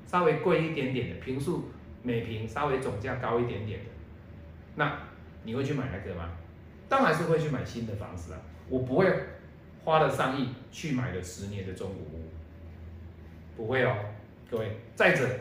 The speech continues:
我买了之后，假设我花一亿买，我还要再花两千万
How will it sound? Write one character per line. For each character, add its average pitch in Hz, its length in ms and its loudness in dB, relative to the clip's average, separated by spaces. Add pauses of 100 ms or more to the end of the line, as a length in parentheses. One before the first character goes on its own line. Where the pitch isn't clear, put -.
(140)
我 156 200 10
买 123 220 6
了 117 80 2
之 127 160 -2
后， 143 240 6
假 - 120 0
设 190 120 4
我 147 100 8
花 160 240 6
一 - 120 0
亿 151 180 4
买， 123 100 4 (840)
我 135 100 4
还 160 80 10
要 175 60 10
再 165 180 8
花 156 120 8
两 143 140 4
千 123 200 2
万 120 120 4